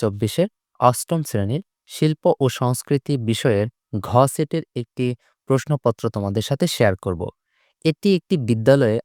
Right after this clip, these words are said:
অনুষ্ঠিতব্য প্রশ্ন। এই প্রশ্নটি দেখার মাধ্যমে তোমরাও তোমাদের পরীক্ষায় আসন্ন গুরুত্বপূর্ণ প্রশ্ন সম্পর্কে একটি বিস্তর ধারণা লাভ করতে পারবে। সম্পূর্ণ ভিডিও ক্লাসটি মনোযোগ সহকারে দেখার চেষ্টা করো এবং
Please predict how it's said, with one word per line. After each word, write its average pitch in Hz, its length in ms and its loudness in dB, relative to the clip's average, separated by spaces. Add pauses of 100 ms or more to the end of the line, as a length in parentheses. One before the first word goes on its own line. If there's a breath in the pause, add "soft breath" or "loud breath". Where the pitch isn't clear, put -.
(140)
অনুষ্ঠিতব্য 147 560 -2 (140)
প্রশ্ন। - 260 -4 (580)
এই 147 200 4
প্রশ্নটি 180 360 -2 (120)
দেখার 139 340 2
মাধ্যমে 113 380 -4 (580)
তোমরাও 135 360 4 (100)
তোমাদের 123 360 0 (140)
পরীক্ষায় 113 540 -4 (400)
আসন্ন 156 380 -2 (160)
গুরুত্বপূর্ণ 185 540 0 (140)
প্রশ্ন 123 220 -2 (140)
সম্পর্কে 127 460 0
একটি - 140 -6 (140)
বিস্তর 143 300 0 (140)
ধারণা 131 300 4
লাভ 104 140 0 (120)
করতে 95 260 -8
পারবে। 90 240 -8 (500)
সম্পূর্ণ 151 380 0 (140)
ভিডিও 123 200 2
ক্লাসটি 139 320 -2 (100)
মনোযোগ 143 320 -2
সহকারে 147 280 -2 (100)
দেখার 117 300 0
চেষ্টা 127 300 -2
করো 156 140 0 (380 soft breath)
এবং 127 180 2